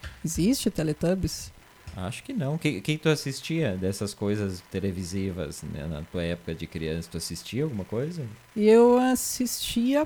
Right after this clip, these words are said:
Speaker 1: pouca coisa, mas eu assistia, eu era, ah, ah, cliente da Xuxa, né? Eu assistia o show da Xuxa, daí eu assistia os desenhos que, que passavam na Xuxa.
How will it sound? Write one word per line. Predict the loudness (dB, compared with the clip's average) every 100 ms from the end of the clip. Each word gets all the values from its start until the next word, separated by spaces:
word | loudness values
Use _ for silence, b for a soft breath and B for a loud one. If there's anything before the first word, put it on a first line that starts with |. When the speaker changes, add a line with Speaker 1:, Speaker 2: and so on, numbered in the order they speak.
| 0
Speaker 1:
pouca | 4 6 6
coisa, | 6 6
mas | 6 8
eu | 8
assistia, | 6 2 2 2 2 6 8
eu | 8 8
era, | 6 6 6 6 4 4 4 2 0
ah, | 0 0 -2 -6 b b b b -20 -14 -2
ah, | -2 0 -2 4
cliente | 6 8 8 8 8 6
da | 4
Xuxa, | 6 8 8 6 0
né? | 0 -4 -8 -12 -20 -20 -10 -4
Eu | -2
assistia | -2 -4 -2 4 6
o | 8
show | 6 6
da | 4
Xuxa, | 4 2 2 0 -2
daí | -2 -2 0
eu |
assistia | 0 0 -2 0 0
os | 4
desenhos | 2 4 2 2 0
que, | -2 0 2 2 0 -2
que | -4
passavam | 0 2 2 2 4 4 2
na | 2
Xuxa. | 2 4 4 4 -4